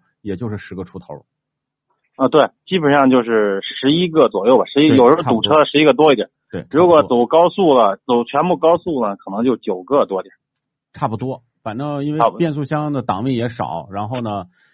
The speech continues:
Speaker 1: 呃，发动机的效率也相对偏低一点，不像现在的车。
Speaker 2: 它是个C V T，C V T的，C V T的。
Speaker 1: 对，啊。
Speaker 2: 然后还有它要加机油呢，换机油呢，我是换零，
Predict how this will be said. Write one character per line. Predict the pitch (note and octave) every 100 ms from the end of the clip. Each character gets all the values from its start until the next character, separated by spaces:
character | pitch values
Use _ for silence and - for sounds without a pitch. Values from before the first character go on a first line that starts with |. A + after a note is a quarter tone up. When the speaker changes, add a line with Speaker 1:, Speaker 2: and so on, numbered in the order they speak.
| _ -
Speaker 1:
呃， | G#2 G2+ G2
发 | F#2+ D3
动 | C#3 C3
机 | C3+
的 | B2
效 | A2 C#3+
率 | G#2+ G2 F2+
也 | F2
相 | F2 B2+
对 | A#2+
偏 | F2 A#2
低 | A#2+ B2
一 |
点， | E2+ - _
不 | A2+
像 | B2+
现 | D3+
在 | D#3+
的 | C3
车。 |
Speaker 2:
它 |
是 |
个 | B2
C |
V | E3+
T，C | F#3+ - _ F3
V | F#3
T | F#3 C3+
的 | - _
，C | C3
V | C3+ C#3
T | D3
的。 | F#2 _ _
Speaker 1:
对， | F#2 D2 _ _ _ _
啊。 | E2+ B1+ - - - - -
Speaker 2:
然 | D#3+
后 | G#3+
还 | F3+
有 | G#3 F#3
它 | A3+
要 | A#3+
加 | G3 G#3+ G#3+
机 | A3+
油 | G#3 D3+
呢， | F#3+
换 | - G3+ F#3
机 | G3
油 | D3+
呢， | F#3+ E3+
我 | B2+
是 | A#2+
换 | A#2+ F#3+ C#3+
零， | A#2 F3